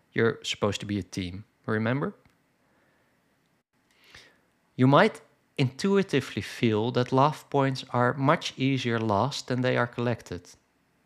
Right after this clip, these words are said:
And don't be fooled. It is most definitely possible to overdraw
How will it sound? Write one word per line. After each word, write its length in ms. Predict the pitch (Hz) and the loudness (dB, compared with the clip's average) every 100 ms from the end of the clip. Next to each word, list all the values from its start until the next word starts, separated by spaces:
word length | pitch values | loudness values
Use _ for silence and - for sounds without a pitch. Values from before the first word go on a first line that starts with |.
| _ | _
And 120 | 123 | 2
don't 220 | 127 180 185 | 4 4 0
be 80 | |
fooled. 460 | 147 - 110 98 - - _ - _ _ _ | -6 -2 -2 -2 -10 -20 _ -20 _ _ _
It 120 | 120 | 0
is 240 | 135 131 135 | 0 0 2
most 300 | 135 131 - | 2 2 0
definitely 520 | 151 180 185 180 147 | 0 2 -4 -2 -6
possible 580 | - 123 - 107 98 113 | 0 0 0 -4 -4 -4
to 120 | - | -2
overdraw 760 | - 123 113 101 107 117 117 | 2 0 0 -4 -2 0 0